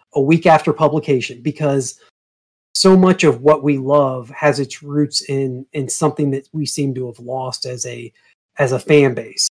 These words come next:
Um, and so anyway, that's, that's, that's my soapbox on, on, on kind of what, where I'm coming from with my thoughts on the movie and why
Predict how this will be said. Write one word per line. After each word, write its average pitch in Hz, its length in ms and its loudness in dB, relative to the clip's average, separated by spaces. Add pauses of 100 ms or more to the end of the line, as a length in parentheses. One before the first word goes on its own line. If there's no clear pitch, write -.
(100)
Um, 117 480 -8 (460)
and 143 160 -2
so 175 160 6
anyway, 139 440 4 (240)
that's, 170 260 2
that's, 165 320 0
that's - 440 -2
my 151 340 4
soapbox 147 680 0
on, 127 380 -10 (500)
on, 127 260 -4
on 131 120 -6
kind 143 240 -2
of 113 140 -4
what, 147 220 -2
where 147 200 6
I'm 139 100 2
coming 139 280 -4
from 135 260 -2
with 131 160 -6
my 123 140 -10
thoughts 135 340 -4
on 135 120 0
the 135 60 -2
movie 131 420 -2
and 120 140 -14
why 127 380 -10